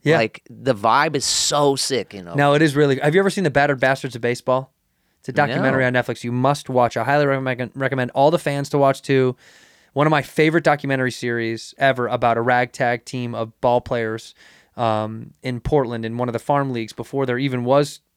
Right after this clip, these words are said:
Speaker 1: traditional farm leagues of this kind. Uh, and it was, um, uh, Bing Russell, Kurt Russell's father,
Speaker 2: <sighs>
Speaker 1: was a part
Speaker 2: Wow,
Speaker 1: of the
Speaker 2: what a god.
Speaker 1: Dude, this guy, he started this squad, but the
Speaker 2: He
Speaker 1: documentary
Speaker 2: started Kurt Russell.
Speaker 1: He started Kurt Russell.
Speaker 2: <laughs>
Speaker 1: Kurt Russell was gonna be a pro baseball player.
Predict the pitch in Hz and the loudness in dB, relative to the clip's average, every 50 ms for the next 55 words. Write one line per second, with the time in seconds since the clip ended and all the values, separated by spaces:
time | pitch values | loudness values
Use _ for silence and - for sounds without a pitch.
0 | - - - 131 135 160 156 - 143 123 120 113 110 _ _ - 135 127 127 123 | -16 -8 -6 -2 -2 -2 -2 -2 -6 -6 -6 -6 -8 _ _ -6 -4 -4 -2 -4
1 | 123 117 - - 117 123 117 - - - 147 139 131 120 113 113 110 - _ _ | -6 -6 -8 -8 -6 -6 -6 -8 -8 -6 -4 -2 -2 -2 -4 -8 -10 -14 _ _
2 | _ _ _ _ _ _ - 120 120 117 113 - 135 131 131 - 127 127 123 120 | _ _ _ _ _ _ -4 -2 0 0 0 -2 -4 -6 -6 -6 -4 -4 -4 -4
3 | 117 113 123 113 110 110 113 113 - _ _ _ _ - 95 101 117 - 165 156 | -4 -4 -4 -4 -4 -6 -8 -12 -14 _ _ _ _ -18 -16 -8 -2 0 0 2
4 | 147 147 147 139 - 110 90 - _ _ _ - - 160 151 135 139 135 - 127 | 4 2 2 2 0 -8 -10 -10 _ _ _ -6 -4 -2 0 0 -2 -4 -4 -8
5 | - - - 123 110 117 117 120 123 139 147 147 _ - - - - - _ _ | -12 -6 -4 -2 -2 -2 -2 -2 -2 -4 -4 -6 _ -20 -20 -20 -20 -20 _ _
6 | _ _ - 131 131 131 117 117 120 98 98 95 139 135 131 127 120 117 120 - | _ _ -4 -2 -2 -2 -2 -4 -8 -6 0 0 2 2 2 0 -2 -2 -2 0
7 | 117 117 117 123 - 98 98 101 107 104 98 92 90 - 147 143 139 127 127 143 | 0 0 -2 -2 0 2 4 4 4 4 2 0 0 2 2 2 4 4 2 2
8 | 143 - - 151 139 135 135 135 147 143 - - 151 165 170 170 165 - - 180 | 2 2 0 2 2 2 2 2 0 0 2 2 2 2 2 -2 -4 -4 2 4
9 | 185 190 156 - - - - - 147 139 147 160 170 - 175 180 175 160 135 123 | 4 4 4 2 -4 -16 -6 -2 0 2 2 2 2 2 2 2 2 2 2 4
10 | 151 160 175 170 156 123 - - 147 127 - - 110 123 160 - - 87 73 - | 2 2 4 2 0 -2 0 0 0 0 0 0 0 0 0 0 -2 -6 -6 -8
11 | - _ - 156 147 - 160 147 139 - - 123 107 120 127 143 - 311 - - | -8 _ -4 -4 0 2 2 2 2 2 0 -2 0 0 -2 0 0 -4 -4 -6
12 | - - _ - - - 302 311 - 262 294 302 - 262 247 214 208 180 180 151 | -20 -20 _ -8 0 0 2 4 4 4 4 4 4 2 2 2 4 4 4 2
13 | - 208 202 156 175 190 - 127 117 - 107 98 - - | 4 2 2 2 2 0 0 -4 -8 -8 -12 -14 -14 -16